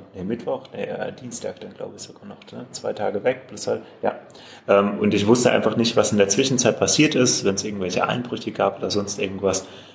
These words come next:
Keine Ahnung. Jetzt ist es so, dass Google sagt, okay, ähm, das ist ein viel nachgefragtes Feature, wir schließen diese Datenlücke. Und wenn ihr das jetzt seht im Performance Report, kriegt ihr den, ähm, vorletzten Tag immer direkt mit angezeigt und den anderen könnt ihr euch oben über den Filter neueste Datenpunkte, dann kriegt ihr einen Datenpunkt, das ist dann quasi gestern.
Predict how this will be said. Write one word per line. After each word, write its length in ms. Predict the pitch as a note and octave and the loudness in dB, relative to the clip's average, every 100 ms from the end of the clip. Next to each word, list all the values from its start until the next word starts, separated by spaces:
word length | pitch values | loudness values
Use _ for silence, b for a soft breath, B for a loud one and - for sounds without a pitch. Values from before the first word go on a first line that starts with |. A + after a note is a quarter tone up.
| B B | B B
Keine 340 | - F#2+ F#2 F2+ | 0 2 4 2
Ahnung. 280 | F2 F#2 - B B B B | 2 -2 -6 B B B B
Jetzt 200 | A#2 A#2 | 4 6
ist 120 | C#3 | 6
es 140 | C#3 | 6
so, 100 | C#3 | 6
dass 220 | C3+ B2 - | 6 6 4
Google 240 | B2 A#2 | 4 6
sagt, 180 | A#2 A2+ | 6 6
okay, 360 | - - B2+ | 4 4 4
ähm, 240 | - G#2+ G#2 | 6 4 2
das 180 | G#2+ A#2+ | 0 -2
ist 160 | - | 0
ein 80 | A2+ | -2
viel 200 | - A#2+ | 0 2
nachgefragtes 640 | A#2 - - - - - | 2 2 0 -2 0 -2
Feature, 320 | - C3+ B2 A#2 | 0 2 4 4
wir 60 | |
schließen 400 | G#2+ C3 D3+ - | 2 2 0 0
diese 300 | A#2 - - | 0 -2 0
Datenlücke. 680 | - C3+ - G2+ G#2 C#3 C#3+ - - | 2 4 2 2 4 2 0 -6 -2
Und 160 | G2 G2 | 0 2
wenn 140 | A2 | 2
ihr 80 | G#2+ | 4
das 180 | A#2+ A2+ | 4 4
jetzt 160 | G2+ | 6
seht 220 | G#2+ B2+ - | 6 4 2
im 140 | A#2+ | 0
Performance 520 | - - A2 C3+ - | -2 2 2 2 0
Report, 380 | A#2+ A#2+ A#2+ A#2+ | 0 4 4 4
kriegt 260 | - A#2 - | -6 -6 2
ihr 140 | A#2 | 2
den, 540 | G#2+ G2+ G2+ G2+ G2 - B B B B - | 6 4 6 4 0 -6 B B B B 0
ähm, 600 | G2 G2 F#2+ F#2+ F#2+ F#2 | 4 6 6 2 -4 -6
vorletzten 520 | F2+ C#3+ D3+ C3+ - | -2 0 2 2 0
Tag 240 | A#2+ A#2 A2+ | 4 4 4
immer 100 | G#2+ | 4
direkt 400 | G2+ A2+ - - | 6 6 2 -4
mit 160 | C3 | -4
angezeigt 680 | - B2 B2+ B2 B2+ A#2+ A#2+ | -2 0 2 4 6 4 4
und 80 | G#2+ | 2
den 120 | G#2 | 2
anderen 280 | A2+ A#2+ A#2 | 4 4 2
könnt 220 | A#2+ A#2+ | 2 2
ihr 120 | A#2+ | 6
euch 200 | A#2 A2 | 4 4
oben 220 | A2 A#2 A#2 | 2 2 2
über 160 | G#2+ | 2
den 140 | G#2 G2+ | 2 2
Filter 340 | A2+ A2+ A2 | 2 4 4
neueste 380 | F#2+ G#2 - G2+ | 6 6 6 4
Datenpunkte, 580 | A#2 C3 B2+ B2+ A#2+ A2 | 6 4 0 -6 -2 -2
dann 100 | G2+ | -2
kriegt 220 | A#2+ A#2 | -4 -2
ihr 140 | - | -2
einen 100 | G2+ | 2
Datenpunkt, 560 | G#2 A2 A2+ G#2+ A#2 A#2 | 2 2 0 -4 -4 -4
das 140 | - | -8
ist 120 | - | -4
dann 120 | G#2 F2+ | -4 2
quasi 300 | G2+ G2 F#2+ | 2 2 2
gestern. 440 | - - - | 2 2 0